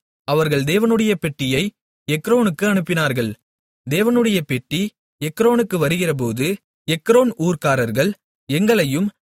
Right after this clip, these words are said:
எங்கள் மக்களையும் கொன்றுபோட இஸ்ரவேலின் தேவனுடைய பெட்டியை எடுத்து எங்கள் அருகில் சுற்றிக்கொண்டு வந்தார்கள்" என்று கூக்குரலிட்டார்கள். அவர்கள் பெலிஸ்தர்களின் அதிபதிகளையெல்லாம்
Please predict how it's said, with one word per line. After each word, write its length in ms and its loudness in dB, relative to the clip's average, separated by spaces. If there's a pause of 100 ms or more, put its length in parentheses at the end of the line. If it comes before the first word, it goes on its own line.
(140)
எங்கள் 280 0
மக்களையும் 680 2
கொன்றுபோட 600 0 (320)
இஸ்ரவேலின் 520 2
தேவனுடைய 500 2
பெட்டியை 520 -2
எடுத்து 500 -4 (340)
எங்கள் 300 2
அருகில் 400 0
சுற்றிக்கொண்டு 600 -2
வந்தார்கள்" 520 0
என்று 380 -2 (300)
கூக்குரலிட்டார்கள். 1000 0 (300)
அவர்கள் 440 2
பெலிஸ்தர்களின் 720 0
அதிபதிகளையெல்லாம் 960 0